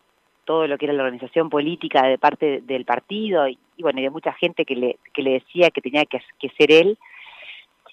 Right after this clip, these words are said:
y se metió a, a poner la cara, a ponerle trabajo, a darle estrategia, y yo creo que fue para él un gran crecimiento. En ese momento, acuérdense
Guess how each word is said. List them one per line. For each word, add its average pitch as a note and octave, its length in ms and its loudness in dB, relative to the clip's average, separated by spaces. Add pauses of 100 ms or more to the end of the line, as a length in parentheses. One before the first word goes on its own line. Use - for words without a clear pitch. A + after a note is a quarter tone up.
y F3+ 140 -10
se F3+ 180 4
metió A3 640 6 (220)
a, C3 920 0 (100)
a C#3+ 80 0
poner D#3+ 260 0
la E3 120 6
cara, F#3+ 580 2
a B2+ 220 -10
ponerle D#3 460 -8
trabajo, F3+ 880 -2
a C3 120 -4
darle D#3 300 -4
estrategia, F#3+ 840 -4 (500)
y E3+ 120 -10
yo G3+ 140 -6
creo A3+ 140 0
que G3 100 -2
fue G#3 180 -2
para F#3 220 6
él G3 180 0 (100)
un E3+ 140 -20
gran G#3 240 2
crecimiento. D3+ 840 -6 (300)
En - 100 -8
ese G3 140 -6
momento, G3 320 2
acuérdense F#3 680 2